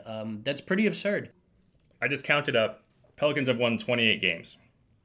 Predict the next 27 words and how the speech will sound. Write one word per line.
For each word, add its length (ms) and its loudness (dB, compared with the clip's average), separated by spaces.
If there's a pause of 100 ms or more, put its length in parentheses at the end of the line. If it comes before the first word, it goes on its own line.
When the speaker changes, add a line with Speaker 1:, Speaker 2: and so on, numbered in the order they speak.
(540)
Speaker 2:
I 60 -4
counted 340 -2
up 140 2
the 80 -4
number 320 0
of 120 -4
games 340 4
they 160 0
have 180 2
won 600 -2 (500)
against 440 -4
teams 300 -4
with 120 -4
a 60 -2
winning 360 -2
record. 340 -6 (1120)
And 260 -4
that 280 0
does 120 2
not 200 2
include 320 -4
the 80 -6
Grizzlies. 380 -6
They 100 -4
are 80 -4
five 280 -8
hundred. 280 -14